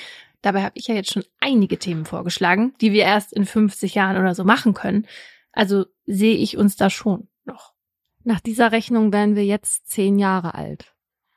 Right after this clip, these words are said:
Speaker 1: Nein.
Speaker 2: Doch. Ansonsten wären wir dann dreiundneunzig und da weiß ich wirklich nicht, ob wir da hinkommen.
Speaker 1: Wenn wir dann immer noch auf Platz vier der Podcast-Charts sind,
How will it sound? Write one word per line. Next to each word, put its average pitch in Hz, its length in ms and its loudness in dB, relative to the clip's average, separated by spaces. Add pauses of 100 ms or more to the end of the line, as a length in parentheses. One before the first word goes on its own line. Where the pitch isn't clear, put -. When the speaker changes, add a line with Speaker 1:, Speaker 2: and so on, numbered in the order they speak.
Speaker 1:
Nein. 208 520 -6 (200)
Speaker 2:
Doch. 247 420 2 (400)
Ansonsten 220 560 2
wären 226 220 2
wir 220 60 0
dann 208 200 2
dreiundneunzig 214 880 2
und 180 140 -6
da 180 80 0
weiß 190 220 2
ich 214 100 -4
wirklich 190 300 -4
nicht, 175 180 -4
ob 147 100 -10
wir 151 80 -4
da 147 120 -6
hinkommen. 165 580 -8 (240)
Speaker 1:
Wenn 226 180 -4
wir 233 60 0
dann 233 140 0
immer 302 200 0
noch 320 160 0
auf 262 260 0
Platz - 280 -4
vier 277 220 4
der 240 500 2
Podcast-Charts 202 1000 -4
sind, 240 380 0